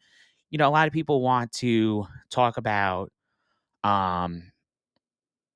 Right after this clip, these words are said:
wanna talk about our, our favorite Truck Series driver, which is Carson Hocevar.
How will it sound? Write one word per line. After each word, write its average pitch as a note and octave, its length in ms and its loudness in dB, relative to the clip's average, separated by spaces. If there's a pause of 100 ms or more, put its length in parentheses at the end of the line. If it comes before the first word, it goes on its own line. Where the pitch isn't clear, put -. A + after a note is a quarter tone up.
(1300)
wanna A2+ 280 0
talk A#2+ 340 2
about G2 460 -4 (2250)
our, G2+ 560 2 (1120)
our F#2+ 440 2
favorite C3+ 460 -2
Truck - 200 -2
Series G#2 340 -4
driver, G#2+ 360 0
which G#2+ 200 -4
is F#2+ 80 -10
Carson A#2 360 -2
Hocevar. F#2+ 540 -2